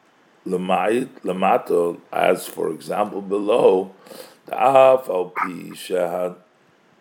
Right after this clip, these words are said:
Saida, Nimshecha Me'amoyach, although the hair comes from the,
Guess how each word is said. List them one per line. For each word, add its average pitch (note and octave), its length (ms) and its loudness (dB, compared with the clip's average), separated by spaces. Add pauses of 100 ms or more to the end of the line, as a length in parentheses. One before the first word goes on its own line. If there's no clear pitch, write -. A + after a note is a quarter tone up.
(300)
Saida, - 640 -2 (120)
Nimshecha F2+ 540 -6
Me'amoyach, F#2+ 960 0 (540)
although B2 640 6
the F2+ 480 -10
hair G2+ 540 0 (280)
comes F2+ 580 -2 (460)
from F2 400 0
the, F2+ 400 -2